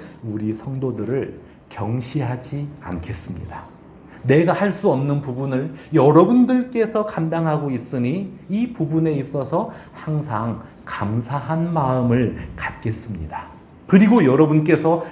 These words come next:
그 일을 잘 감당할 수 있도록 격려하며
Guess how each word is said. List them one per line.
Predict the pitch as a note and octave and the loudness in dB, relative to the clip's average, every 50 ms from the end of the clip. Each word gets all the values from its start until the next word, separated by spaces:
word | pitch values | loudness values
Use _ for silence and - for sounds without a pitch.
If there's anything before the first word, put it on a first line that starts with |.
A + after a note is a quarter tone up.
| - | -6
그 | - - A3+ G#3 | -2 0 0 2
일을 | F3 E3+ F#3 F#3 F#3 F#3 F3+ | 2 2 4 6 6 6 4
잘 | - - - C#3 D#3 F3+ G3 G3 | 2 -2 -6 -4 -2 -2 -2 -2
감당할 | - - F#3+ F#3+ F3+ F3+ E3+ E3+ D#3+ D#3 D#3 | -2 -2 0 2 4 4 4 4 2 0 0
수 | E3+ E3+ | 0 -2
있도록 | D3 D3 - - D#3 D3 D3+ F3 A#3 - - - - - - - | -2 -2 0 2 4 6 6 6 4 2 -2 -8 -14 -18 -20 -16
격려하며 | - - A#2 A#2+ A#2+ A#2+ B2 B2 B2 A2+ A2 A2+ A2+ A#2 A#2+ C#3 F#3 A3+ A#3 | -10 -8 -6 -6 -4 -4 -4 -4 -6 -6 -6 -8 -8 -6 -6 -6 -6 -6 -8